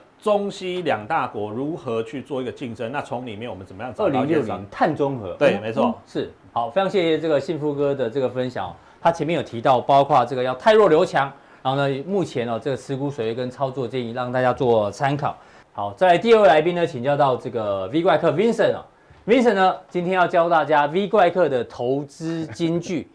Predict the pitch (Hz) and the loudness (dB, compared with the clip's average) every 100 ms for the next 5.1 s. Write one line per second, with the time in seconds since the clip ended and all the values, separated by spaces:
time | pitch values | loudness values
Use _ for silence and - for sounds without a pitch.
0 | _ - 208 208 233 202 147 139 147 151 | _ -2 -2 0 0 0 0 0 0 0
1 | 151 127 131 131 131 98 _ _ _ 160 | -2 -2 -4 -2 -2 -4 _ _ _ 2
2 | 175 160 151 - 147 151 110 120 98 104 | 4 4 2 -2 2 2 2 -4 -6 -12
3 | 98 71 - - 117 110 123 143 143 139 | -14 -18 -14 -8 -6 -6 -4 -2 0 2
4 | 139 104 87 104 117 98 90 165 165 156 | 0 -2 -6 -4 -6 -8 -4 -2 -2 -4
5 | 147 | -4